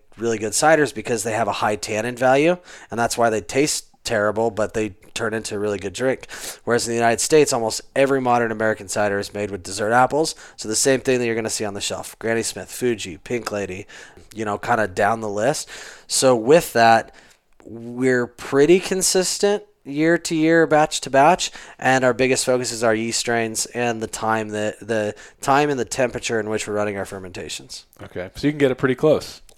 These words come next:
Speaker 1: Yeah.
Speaker 2: Yeah, that's perfect.
Speaker 1: So Merle's changed a little bit of some of the stuff, and it's been good. It's been much for the better. He's kind of, we've designated some different yeast strains that start to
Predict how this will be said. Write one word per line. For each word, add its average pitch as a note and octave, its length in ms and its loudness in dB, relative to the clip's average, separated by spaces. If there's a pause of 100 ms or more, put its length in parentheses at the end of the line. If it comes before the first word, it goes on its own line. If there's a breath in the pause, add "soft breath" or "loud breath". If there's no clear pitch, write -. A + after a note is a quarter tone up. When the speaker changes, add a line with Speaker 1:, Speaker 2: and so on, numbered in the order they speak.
(140)
Speaker 1:
Yeah. A2+ 220 -2 (120)
Speaker 2:
Yeah, G2 200 -2 (400)
that's - 360 -12 (320)
perfect. A#2 200 -2
Speaker 1:
So G#2+ 240 0 (260 loud breath)
Merle's D#3 420 10
changed D#3+ 380 4
a C#3+ 60 2
little C#3 200 6
bit E3 360 6
of C3+ 400 4
some C#3 240 2
of C#3+ 40 0
the C#3 60 0
stuff, C#3 500 2
and B2 280 -2
it's A2+ 100 -4
been A2+ 200 -2
good. B2 280 0
It's A#2 140 -6
been A#2 260 -2
much A#2 240 -2
for B2+ 80 -2
the A#2 80 0
better. A#2+ 320 0
He's A#2 320 -6 (140)
kind B2 200 2
of, A#2 220 0 (300 loud breath)
we've A#2 120 -4
designated B2 540 2
some A#2 160 -6
different A#2 340 -2
yeast A2+ 220 -2
strains A#2+ 380 -2
that A2 100 -4
start A2 320 -2
to A2 260 0